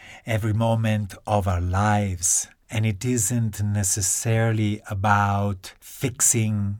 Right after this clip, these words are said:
the ills of this world, meaning the ills that we have, human beings, created ourselves, even though that's always welcome.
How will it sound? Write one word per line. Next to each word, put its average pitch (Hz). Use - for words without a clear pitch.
the 104
ills 120
of 98
this 101
world, 95
meaning 101
the 107
ills 104
that 98
we 104
have, 95
human 110
beings, 101
created 110
ourselves, 87
even 117
though 117
that's 104
always 110
welcome. 95